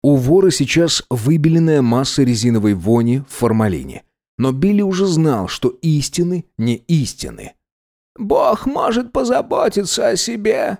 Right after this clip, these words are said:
сказал Мур Дейну. "Ты знаешь, что что-то происходит, Билли. Знаешь уже давно". "Я видел, как ты это чувствуешь", — сказал Дейн.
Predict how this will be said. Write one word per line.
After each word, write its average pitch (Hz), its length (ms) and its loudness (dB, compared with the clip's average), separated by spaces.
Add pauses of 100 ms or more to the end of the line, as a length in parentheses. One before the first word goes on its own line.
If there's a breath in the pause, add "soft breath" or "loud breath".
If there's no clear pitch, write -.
(160)
сказал 113 580 0
Мур 110 280 2
Дейну. 98 520 0 (340)
"Ты 415 200 6
знаешь, 254 680 -2
что - 300 -2
что-то 254 480 0
происходит, 220 880 -2
Билли. 285 680 0 (300)
Знаешь 233 680 -2
уже 277 320 2
давно". - 800 0 (680)
"Я 92 380 2
видел, 98 680 2
как 101 280 -2
ты 110 300 2
это 104 200 0
чувствуешь", — 92 840 -2 (180)
сказал 120 560 0
Дейн. - 380 -6